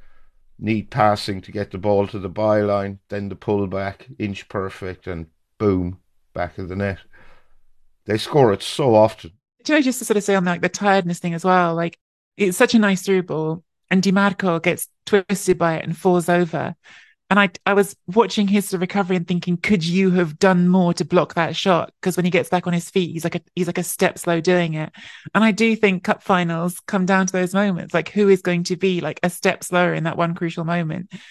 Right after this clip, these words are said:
Speaker 2: And I, I, yeah, I, I think that, um, again, you know, it's, it's, it's Rodri sort of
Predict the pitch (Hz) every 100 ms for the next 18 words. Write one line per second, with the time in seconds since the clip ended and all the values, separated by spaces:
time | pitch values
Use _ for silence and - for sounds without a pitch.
0 | - - 175 170 - 170 160 175 160 151
1 | - 165 175 175 165 - - 170 160 151
2 | 160 - - - _ 170 180 170 - -
3 | - 58 - - 160 - - 160 156 165
4 | 170 165 160 - 156 147 165